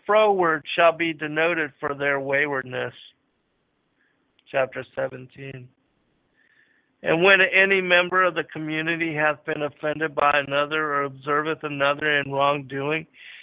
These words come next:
he is not to come against that erring one with a railing accusation, but is to approach him truthfully, humbly,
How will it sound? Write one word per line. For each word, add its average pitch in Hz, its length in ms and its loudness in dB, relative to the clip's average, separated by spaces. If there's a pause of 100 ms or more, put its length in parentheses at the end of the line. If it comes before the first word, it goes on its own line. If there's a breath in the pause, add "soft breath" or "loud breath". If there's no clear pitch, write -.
(140 loud breath)
he 196 80 -4
is 196 200 6
not 214 340 6
to 180 60 -12
come 196 300 -2
against 180 480 -2
that 165 300 2
erring 170 400 0
one 165 320 0
with 160 160 -8
a 151 40 -4
railing 151 540 0
accusation, 139 840 -6 (560 soft breath)
but 180 160 4
is 190 120 6 (120)
to 190 140 4
approach 202 460 -2
him 170 300 -2
truthfully, 180 580 -6
humbly, 170 500 0